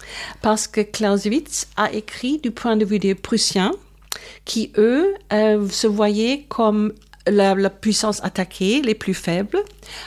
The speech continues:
et donc, avait pas besoin de définir dans quel moment on pouvait passer en guerre, parce que vous avez parlé avant de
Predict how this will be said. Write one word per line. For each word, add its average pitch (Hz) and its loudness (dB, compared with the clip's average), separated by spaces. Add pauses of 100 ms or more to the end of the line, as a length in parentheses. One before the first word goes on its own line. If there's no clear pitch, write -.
(120)
et 233 4
donc, 254 -2
avait 220 4
pas 285 -2 (160)
besoin 233 2
de 247 -6
définir 233 2
dans 220 0
quel 233 -2
moment 220 2
on 208 4
pouvait 220 2
passer 220 -2
en 196 2
guerre, 190 0
parce 214 -2
que 196 -6
vous 190 0
avez 202 2
parlé 202 0
avant 190 0
de 196 2